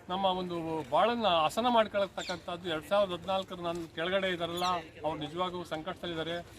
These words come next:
ಎರಡು ಸಾವಿರದ ಹದಿನಾಲ್ಕು ಮೇಲಿರ್ತಕ್ಕಂಥವ್ರಿಗೆ ಯಾವುದೇ ಸಮಸ್ಯೆ ಆಗ್ಲಿಕ್ಕೆ ಸಾಧ್ಯ ಇಲ್ಲ. ಯಾಕೆ ಅಂತ ಅಂದ್ರೆ ಕಾನೂನಿನಲ್ಲಿ, ಕಾನೂನು ವ್ಯಾಪ್ತಿನಲ್ಲಿ ಅವಕಾಶ ಇದೆ. ಯಾವುದೇ ಮಿಸ್ಟೇಕ್ ಮಾಡಿರೋದನ್ನ ಸರಿಪಡಿಸ್ತೀವಿ ಅಂತಕ್ಕಂಥದ್ದನ್ನ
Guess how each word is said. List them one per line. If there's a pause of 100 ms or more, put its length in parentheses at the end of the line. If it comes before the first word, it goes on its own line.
(260)
ಎರಡು
ಸಾವಿರದ
ಹದಿನಾಲ್ಕು
ಮೇಲಿರ್ತಕ್ಕಂಥವ್ರಿಗೆ (220)
ಯಾವುದೇ
ಸಮಸ್ಯೆ
ಆಗ್ಲಿಕ್ಕೆ
ಸಾಧ್ಯ
ಇಲ್ಲ. (600)
ಯಾಕೆ
ಅಂತ
ಅಂದ್ರೆ (920)
ಕಾನೂನಿನಲ್ಲಿ,
ಕಾನೂನು
ವ್ಯಾಪ್ತಿನಲ್ಲಿ (380)
ಅವಕಾಶ
ಇದೆ. (240)
ಯಾವುದೇ
ಮಿಸ್ಟೇಕ್
ಮಾಡಿರೋದನ್ನ
ಸರಿಪಡಿಸ್ತೀವಿ
ಅಂತಕ್ಕಂಥದ್ದನ್ನ